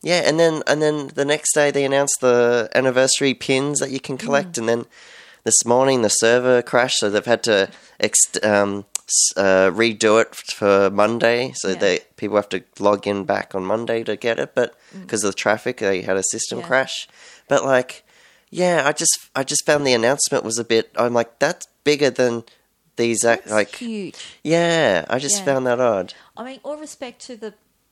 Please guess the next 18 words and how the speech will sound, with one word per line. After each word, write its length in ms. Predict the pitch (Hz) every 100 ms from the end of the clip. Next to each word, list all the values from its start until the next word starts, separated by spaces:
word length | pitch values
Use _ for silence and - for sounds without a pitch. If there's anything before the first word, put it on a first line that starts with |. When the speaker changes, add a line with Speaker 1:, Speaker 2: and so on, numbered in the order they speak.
| _ -
Speaker 2:
people 280 | 220 214 202
that 180 | 170 -
they 180 | 185 180
announced 520 | 180 170 160 - -
are 40 |
coming, 460 | 190 175 165 160 156
like, 400 | - 175 165 _ -
um, 320 | 175 160 165
Billy 220 | - 170 170
Dee 180 | 175 160
Williams. 840 | 160 170 170 180 175 302 - - -
Speaker 1:
Yeah. 440 | 135 139 135 95 95 _ -
Speaker 2:
But, 280 | 196 190 -
um, 360 | 185 180 185 175 _ _ _ _ _ _ _
yeah, 380 | 190 196 180 - _ -
announcing 520 | 196 190 196 190 196
a 60 | 175
twentieth 460 | - 185 175 165